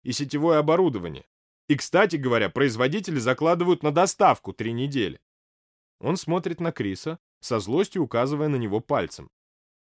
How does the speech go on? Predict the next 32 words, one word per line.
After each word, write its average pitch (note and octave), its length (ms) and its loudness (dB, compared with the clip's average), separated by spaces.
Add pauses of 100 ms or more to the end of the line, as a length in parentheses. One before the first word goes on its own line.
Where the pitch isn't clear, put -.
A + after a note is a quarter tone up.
«И, A#2 60 -6
кстати G#3 400 4
говоря, B2+ 480 2 (200)
я D3 180 4
слышал, F#3 340 2
что - 160 0
результаты E3+ 540 2
работы D3 340 2
твоей D3 240 2
программы D3+ 500 2
настолько D#3+ 520 2
дерьмовые, C3+ 680 4 (200)
что - 160 -10
нам F#3 160 4
понадобится F3+ 560 0
просто F3 340 -2
какое-то F3+ 420 0
невероятное F3 760 4
оборудование, C3 600 0
чтобы C3 260 -4
все E3+ 200 -2
работало. F3 540 0 (480)
Предполагалось, F3+ 640 4
что - 140 -4
вы E3+ 80 4
сможете F3 460 2
проводить D3+ 500 0 (200)
двести F3 440 2
пятьдесят E3 540 0
транзакций E3 600 2
в - 60 -6
секунду, D3+ 580 -2